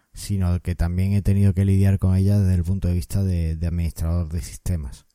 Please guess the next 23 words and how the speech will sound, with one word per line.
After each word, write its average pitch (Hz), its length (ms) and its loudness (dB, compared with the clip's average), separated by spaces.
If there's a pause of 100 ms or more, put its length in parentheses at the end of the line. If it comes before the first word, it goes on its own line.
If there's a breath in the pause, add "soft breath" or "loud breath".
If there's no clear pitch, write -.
(480)
Eh, 60 200 -10
con 82 180 -4
lo 80 100 -2
cual, 87 300 -2
bueno, 82 240 -2
pues 73 360 -4
conozco 80 440 -6
bastante, 82 880 -6
bastante 80 1300 -6
y 85 140 -4
he 98 100 -2
leído 95 260 0
mucho 98 320 -2
sobre 85 540 -2
las 80 140 -4
políticas 82 640 -2
de 80 200 0
backups 85 600 -4
y 80 40 -8
cómo 85 200 -4
aplicarlas 80 600 -4
y 76 40 -8
tal. 69 220 -10